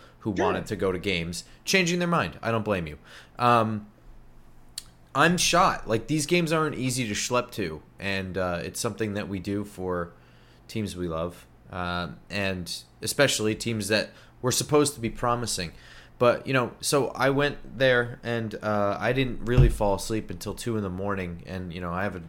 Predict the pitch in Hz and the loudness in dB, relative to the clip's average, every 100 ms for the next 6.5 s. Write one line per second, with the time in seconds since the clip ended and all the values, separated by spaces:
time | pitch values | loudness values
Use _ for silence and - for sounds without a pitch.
0 | - 95 98 87 82 82 82 87 92 85 | -10 -8 -6 -6 -6 -6 -6 -8 -8 -4
1 | 110 127 151 - 127 127 - - - - | -4 -4 -6 -4 -6 -6 -14 -4 -2 2
2 | 160 135 131 101 98 85 - - - - | 0 0 -4 -2 0 -2 -4 -14 -20 -20
3 | - - 151 - _ - - - - 135 | -20 -14 -14 -14 _ -20 -20 -20 -12 -10
4 | 175 208 220 190 143 143 139 139 143 147 | -8 -4 -2 -2 0 -2 -2 -2 -2 -2
5 | 147 156 156 139 - - 175 - 202 208 | -2 -2 -4 -6 -8 -8 -6 -6 -4 -4
6 | 208 196 214 156 | -8 -4 -4 -2